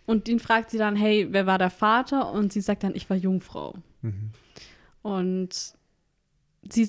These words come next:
Speaker 1: fragt dann auch nach ihrem Sohn, ob sie den gesehen haben, ob der überhaupt menschlich ist. So,
Speaker 2: Mhm.
Speaker 1: sie hat halt voll Sorge, dass der nicht normal ist oder so.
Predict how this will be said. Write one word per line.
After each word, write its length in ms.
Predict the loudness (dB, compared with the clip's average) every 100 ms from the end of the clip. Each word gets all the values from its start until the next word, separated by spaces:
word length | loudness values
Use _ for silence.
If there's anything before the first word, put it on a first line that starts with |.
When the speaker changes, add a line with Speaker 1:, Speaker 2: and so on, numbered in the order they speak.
| 0
Speaker 1:
fragt 260 | 0 2 2
dann 120 | 2
auch 160 | 2 4
nach 160 | 2
ihrem 200 | 2 2
Sohn, 280 | 2 4 4
ob 140 | 4 2
sie 140 | 0
den 140 | 2
gesehen 340 | 2 2 4 4
haben, 180 | 4 2
ob 180 | 0
der 100 | 2 2
überhaupt 420 | 2 0 -2 0
menschlich 640 | 4 4 2 0 -2 -2
ist. 340 | -2 -2 0
So, 80 | 0
Speaker 2:
Mhm. 80 | 0
Speaker 1:
sie 120 | 2
hat 180 | 2 2
halt 160 | -4 -2
voll 280 | 0 2
Sorge, 380 | 2 2 2 2
dass 180 | -2 -2
der 120 | -2
nicht 200 | -2 -2
normal 420 | -2 0 0 2
ist 160 | 0 -2
oder 160 | -2 -2
so. 260 | 0 0